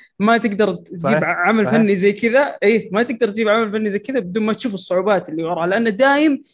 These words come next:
Speaker 1: يكون في عائق، سواء واحد من الإدارة معك أو من اللي يشتغلون معك أو واحد غيور من نجاحك ما يبغى يخليك تكمل أو واحد
Speaker 2: مم.
Speaker 1: ممكن أو أزمة مالية أو أي شيء، فطبيعي إنه تجيك ال-،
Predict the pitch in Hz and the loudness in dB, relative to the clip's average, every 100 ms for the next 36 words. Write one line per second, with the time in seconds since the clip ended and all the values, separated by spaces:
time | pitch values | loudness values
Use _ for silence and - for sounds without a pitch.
0 | - - 262 - 214 208 151 156 - 202 | -10 -4 -2 0 0 2 0 -2 -4 -2
1 | 233 214 202 202 214 233 190 185 185 180 | 0 -2 -4 -4 -2 0 -2 -4 -4 -2
2 | 196 202 170 180 208 190 190 190 180 - | 0 0 0 -2 -2 -2 -2 -2 -4 -4
3 | 185 185 180 208 - 190 220 208 175 185 | -2 0 0 -2 -2 -2 0 0 0 2
4 | 196 233 190 175 175 170 190 180 208 185 | 4 4 2 0 0 0 0 -2 -6 -4
5 | 185 170 175 180 180 - 196 220 247 - | -4 -6 -6 -8 -8 -6 -4 -4 -6 -10
6 | _ _ - 240 247 247 208 220 214 220 | _ _ 0 2 2 2 0 0 -2 -2
7 | 208 202 196 - - _ - 269 269 311 | 0 0 -4 -8 -20 _ -2 0 2 2
8 | 214 202 190 208 202 208 190 185 180 - | 2 2 2 2 2 4 4 2 -2 -2
9 | 175 175 202 233 202 190 175 165 180 180 | -2 -2 -2 0 0 0 -4 -6 -6 -6
10 | - - - 147 - | -12 -14 -12 -10 -8